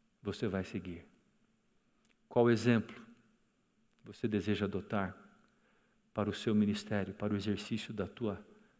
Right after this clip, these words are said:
prática, do teu serviço ao nosso Deus? Que Deus possa nos usar, nos ca-, nos capacitar. Que Deus possa nos dar sabedoria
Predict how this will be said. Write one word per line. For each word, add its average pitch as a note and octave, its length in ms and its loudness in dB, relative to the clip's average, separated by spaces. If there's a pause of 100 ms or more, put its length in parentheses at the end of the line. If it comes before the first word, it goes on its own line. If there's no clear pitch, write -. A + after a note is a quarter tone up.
(200)
prática, G#2+ 420 0
do G#2 120 -2
teu G#2+ 180 -4
serviço G2+ 680 -6 (140)
ao G#2 120 -8
nosso G#2 320 -10
Deus? F#2+ 400 -8
Que - 140 -12
Deus G#2+ 240 0
possa A#2 300 -2
nos G#2+ 180 -2
usar, F#2+ 420 -2 (460)
nos - 160 -16
ca-, G#2+ 140 -16 (160)
nos C3 160 -14
capacitar. G2+ 760 -2 (960)
Que B2+ 80 0
Deus C3+ 220 10
possa D#3+ 320 6
nos C3+ 160 4
dar C3 180 8
sabedoria A#2+ 720 4